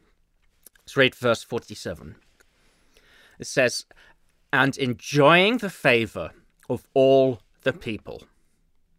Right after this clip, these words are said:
And the Lord added to their number daily those who were being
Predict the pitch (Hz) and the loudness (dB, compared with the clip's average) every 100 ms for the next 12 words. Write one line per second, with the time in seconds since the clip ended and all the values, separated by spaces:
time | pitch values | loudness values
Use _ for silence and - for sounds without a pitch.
0 | _ _ - 139 131 139 151 156 151 - | _ _ -6 -2 2 4 6 4 2 -4
1 | - 180 180 - 98 - - _ - - | 2 4 4 2 -8 -12 -20 _ -14 -6
2 | 117 113 113 110 101 90 - 139 135 120 | -4 -2 -2 -4 -8 -10 0 4 4 0
3 | 87 - _ _ - 123 123 123 - - | -6 -14 _ _ -4 0 2 0 -6 -14
4 | 117 101 101 113 104 104 104 | -8 -8 -6 -4 -2 -4 -6